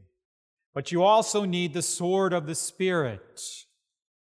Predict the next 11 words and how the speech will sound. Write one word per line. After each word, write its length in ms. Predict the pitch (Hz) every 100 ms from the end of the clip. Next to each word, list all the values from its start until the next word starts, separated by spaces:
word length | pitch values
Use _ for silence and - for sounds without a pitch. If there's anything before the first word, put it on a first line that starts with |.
| _ _ _ _ _ _ -
This 160 | 165 175
is 100 | -
the 80 | 165
second 400 | - - 165 -
command 400 | 147 147 151 139
of 80 |
Ephesians 540 | 131 - 151 127 135 -
six 480 | 156 - - - - _ _
and 140 | 135 120
verse 280 | 127 117 -
seventeen. 720 | 117 110 - 147 135 107